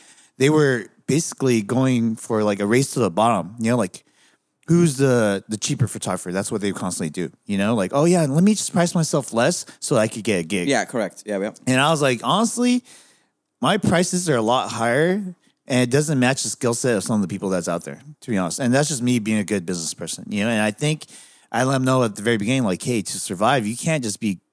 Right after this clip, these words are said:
Speaker 1: you know, getting fucking, like, minimum wage gigs," you know what I mean? Like, you gotta fucking really strive for more,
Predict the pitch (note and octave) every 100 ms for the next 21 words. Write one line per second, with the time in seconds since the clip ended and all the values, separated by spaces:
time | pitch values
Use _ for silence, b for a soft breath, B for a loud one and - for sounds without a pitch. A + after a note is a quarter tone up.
0 | _ - A2 F#2 G#2 A2+ G#2+ - G#2+ A2
1 | G2 E2+ G2 A2 G2 G2 F2+ - G#2 G2
2 | F2+ G2 G2 G#2 A#2 G2+ E2 G2 B2 B2+
3 | C3+ G2 A2+ G#2 G2+ G2+ - G#2 G#2 -
4 | F#2 G2+